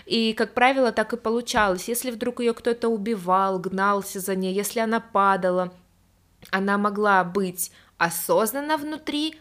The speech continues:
но как только она просыпалась, она просыпалась.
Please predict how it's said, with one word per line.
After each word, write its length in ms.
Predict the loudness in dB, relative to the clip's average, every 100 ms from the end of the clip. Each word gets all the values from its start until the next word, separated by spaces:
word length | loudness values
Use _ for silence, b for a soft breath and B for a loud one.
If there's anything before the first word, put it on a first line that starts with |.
| -6
но 100 | -2
как 180 | -2 0
только 360 | 0 0 2 0
она 160 | 0
просыпалась, 880 | -2 -4 -6 -8 0 2 2 0 -6 -8
она 200 | -2 0
просыпалась. 840 | 0 0 -2 -4 2 2 2 -2 -8